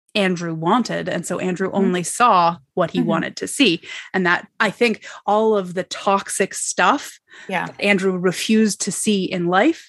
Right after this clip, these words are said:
Speaker 1: is what we get in The Haunt.
Speaker 2: Absolutely.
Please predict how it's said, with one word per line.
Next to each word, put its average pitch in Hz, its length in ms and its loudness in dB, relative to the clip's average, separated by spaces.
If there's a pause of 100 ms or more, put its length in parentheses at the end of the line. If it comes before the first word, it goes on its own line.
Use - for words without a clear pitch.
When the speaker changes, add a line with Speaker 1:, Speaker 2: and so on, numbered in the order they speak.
(120)
Speaker 1:
is 185 200 0
what 180 160 0
we 180 100 -4
get 165 340 0
in 165 120 -4
The 160 60 -4
Haunt. - 460 -10 (240)
Speaker 2:
Absolutely. 180 1500 0